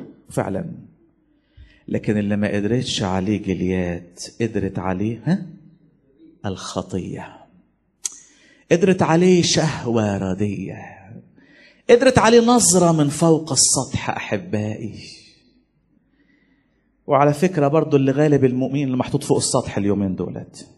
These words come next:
ما هو كله سطح برضو. انتوا معايا ولا نعستوا؟ هو اللي غلب داود برضو كان بيتمشى فين؟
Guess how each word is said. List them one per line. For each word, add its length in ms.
ما 80
هو 60
كله 200
سطح 360
برضو. 300
انتوا 160
معايا 200
ولا 120
نعستوا؟ 360
هو 140
اللي 160
غلب 300
داود 260
برضو 280
كان 180
بيتمشى 380
فين؟ 340